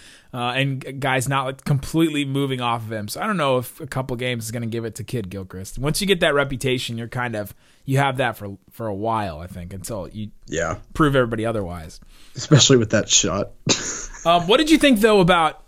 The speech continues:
Speaker 1: Justin Jackson just not playing at all, uh, pretty much until garbage time?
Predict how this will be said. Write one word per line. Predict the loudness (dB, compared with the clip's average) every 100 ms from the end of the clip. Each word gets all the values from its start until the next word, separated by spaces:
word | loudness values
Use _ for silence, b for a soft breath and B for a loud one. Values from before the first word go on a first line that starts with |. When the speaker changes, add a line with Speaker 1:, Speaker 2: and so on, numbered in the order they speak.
| -10 2
Speaker 1:
Justin | 4 6 4
Jackson | 4 2 0 0
just | 0
not | 2 2 2 0
playing | 0 0 0
at | -4
all, | -4 -8 -10 -16 -18 -18 -12
uh, | -8
pretty | -4 -2
much | -2 -4 -4
until | -2 -2
garbage | -2 -2 -2 -4 -8
time? | -10 -10